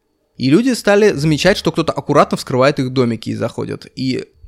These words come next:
люди пытались организовать облаву. Ставили чуть ли не капканы, но это существо всегда всё обходило. И спустя двадцать лет его поймали. Это оказался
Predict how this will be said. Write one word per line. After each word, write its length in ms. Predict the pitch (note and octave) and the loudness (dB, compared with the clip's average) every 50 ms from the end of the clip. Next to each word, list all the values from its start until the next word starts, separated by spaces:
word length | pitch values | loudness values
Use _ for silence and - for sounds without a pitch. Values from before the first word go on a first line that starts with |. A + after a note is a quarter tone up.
| - _ _ _ | -20 _ _ _
люди 300 | - C3+ C#3 D#3+ F#3+ G3+ | -6 0 0 0 2 0
пытались 560 | F#3+ G3 D#3+ - - - C#3 C#3+ D#3 D#3+ D#3 - | -2 -4 -6 -6 0 2 2 4 2 2 -2 -2
организовать 680 | - C#3+ C#3+ C#3 C#3 C3 B2 A#2 A#2 A#2 B2+ C3 - | -4 -4 -2 -2 -2 -2 0 2 2 2 2 2 0
облаву. 680 | - B2+ C3 C3 C3 B2+ A#2+ A2+ A2+ G#2+ G#2+ A2+ A2 - _ _ _ _ _ _ _ _ _ | 0 0 2 4 4 4 4 4 2 0 -2 -6 -8 -10 _ _ _ _ _ _ _ _ _
Ставили 380 | - - - D3+ D3 C#3 C3 B2+ | -10 -2 2 4 4 4 4 2
чуть 200 | - - A#2+ - | -2 -6 -6 -4
ли 60 | A#2+ | -4
не 100 | A#2 A#2 | -4 -4
капканы, 540 | A2 B2 A#2 - - - D3 F3 G3+ G#3 F3+ | -4 -4 -6 -4 -2 0 2 2 2 2 0
но 440 | D3 C3+ C3+ C3 C3 A#2 - - _ - | 0 0 0 0 -2 -2 -4 -8 _ -8
это 180 | B2+ B2 - | -8 -6 -6
существо 420 | B2+ - C3+ B2 - - - C#3+ E3+ | -6 -8 -6 -6 -6 -4 -2 -4 -4
всегда 260 | - - B2+ A#2 B2+ | -4 -4 -4 -2 -2
всё 180 | C3 - C#3+ B2 | -2 -2 -4 -4
обходило. 520 | A#2+ - C3 A#2+ C3+ C3 A2 A2 A2 - - - - _ _ - | -2 -2 -4 -4 -4 -4 -6 -6 -8 -8 -10 -16 -20 _ _ -8
И 60 | - | -8
спустя 400 | - - - E3 - - - D3+ | -8 -4 -6 -6 -2 2 0 0
двадцать 460 | B2+ B2+ C#3 C#3 B2 - - A2+ - | 2 4 4 4 4 4 -2 -8 -4
лет 340 | A#2 B2 D3 D3+ - - - | 0 0 0 0 0 -4 -10
его 240 | B2+ A#2+ A#2 A#2 B2 | -10 -6 -4 -4 -4
поймали. 640 | - - A#2+ A2 A2 A2+ A2 G#2 G#2 G2+ F#2 F2+ _ _ _ _ _ - | -2 -2 -2 0 0 -2 -2 -4 -4 -4 -6 -8 _ _ _ _ _ -4
Это 240 | - C3 B2+ - F3 | -2 -2 0 0 0
оказался 560 | D#3 - C#3+ C3 B2 C3+ A#2+ A2+ - - - | 0 0 0 0 0 0 0 -2 -2 -8 -12